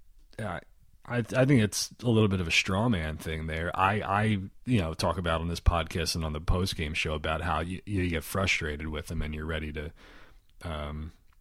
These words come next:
tweet something about him, complaining about him, and he shows up and scores. But I, I don't know if they don't, I don't, I wouldn't say that they don't rate him. I think that maybe it's like,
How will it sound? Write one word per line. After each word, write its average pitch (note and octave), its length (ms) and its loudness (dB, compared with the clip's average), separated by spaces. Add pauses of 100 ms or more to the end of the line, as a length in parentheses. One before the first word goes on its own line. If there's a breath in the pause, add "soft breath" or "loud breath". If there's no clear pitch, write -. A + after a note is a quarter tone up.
(560)
tweet F#2 280 -4
something E2 400 -2
about D2+ 280 -4
him, E2 80 -6
complaining F2 440 -4
about D#2 200 -2
him, D#2 80 -4
and D#2+ 80 -2
he D#2+ 60 -2
shows E2 280 0
up D#2 100 -2
and D#2 100 -10
scores. F2 460 -2
But - 120 2
I, E3 140 2
I - 20 4
don't G3+ 100 8
know D#3 80 10
if A#2 40 4
they G#2 100 4
don't, E2+ 220 2
I A#2 100 2
don't, G#2 120 4
I G2+ 80 2
wouldn't G#2 200 6
say F#2+ 100 0
that E2 100 -2
they E2+ 100 -2
don't D#2 300 -4
rate E2+ 320 -2
him. D2+ 220 -4
I D#2+ 100 -4
think E2+ 300 -6
that D2+ 200 -8
maybe D#2+ 280 -4
it's - 200 -6
like, D2 340 -8